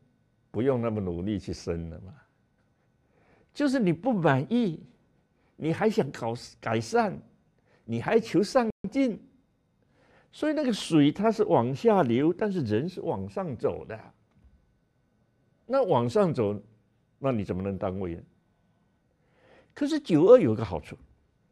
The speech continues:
它虽然不单位，可是它跟上面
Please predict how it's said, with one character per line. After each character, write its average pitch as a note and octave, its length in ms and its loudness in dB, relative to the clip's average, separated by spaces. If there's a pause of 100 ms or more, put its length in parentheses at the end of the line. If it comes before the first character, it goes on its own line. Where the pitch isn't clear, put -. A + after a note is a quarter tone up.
(180)
它 B2+ 280 0
虽 G#2+ 240 -4
然 G2+ 180 -4
不 G2 100 -8
单 G2 220 -6
位， G2 200 -10 (1000)
可 - 160 -8
是 G#2 160 -10
它 A#2 340 -8
跟 A#2 240 -6
上 A2+ 260 -6
面 G2+ 320 -8